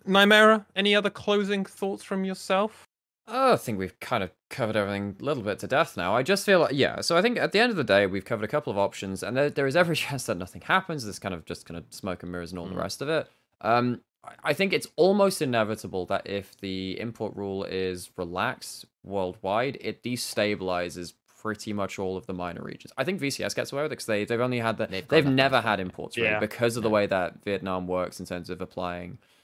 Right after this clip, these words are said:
Speaker 2: applying for visas and stuff like that.
Speaker 3: Tough.
Speaker 2: I think that you're gonna see, it, it,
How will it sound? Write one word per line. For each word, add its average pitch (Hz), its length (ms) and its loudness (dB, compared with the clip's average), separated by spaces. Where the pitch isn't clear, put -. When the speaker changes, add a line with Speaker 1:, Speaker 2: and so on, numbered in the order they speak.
Speaker 2:
applying 98 340 0
for 95 100 -10
visas 90 320 -4
and 82 100 -10
stuff - 240 -8
like 85 220 -8
that. 92 220 -2
Speaker 3:
Tough. - 100 -6
Speaker 2:
I 107 40 -2
think 127 260 -6
that 117 240 2
you're 123 180 2
gonna 135 160 2
see, 113 500 2
it, 196 260 -2
it, 190 180 4